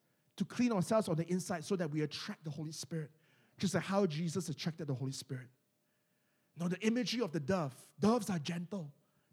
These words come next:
They land on their own timing. They're not an eagle that swoops down. They land, they flutter, they land. They're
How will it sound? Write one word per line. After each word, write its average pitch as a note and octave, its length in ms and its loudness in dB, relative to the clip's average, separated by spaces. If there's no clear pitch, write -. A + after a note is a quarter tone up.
They F#3 100 2
land E3+ 580 2
on F3+ 140 2
their D#3+ 180 4
own G3+ 300 4
timing. D#3 500 -2
They're F#3+ 100 0
not A#3 160 4
an F#3+ 100 0
eagle A3 280 4
that D#3 80 0
swoops - 320 -4
down. D#3+ 300 -2
They D#3 80 -6
land, F3 460 -2
they D3 60 0
flutter, E3+ 600 -2
they C#3+ 100 -4
land. D3 360 -2
They're D3+ 140 0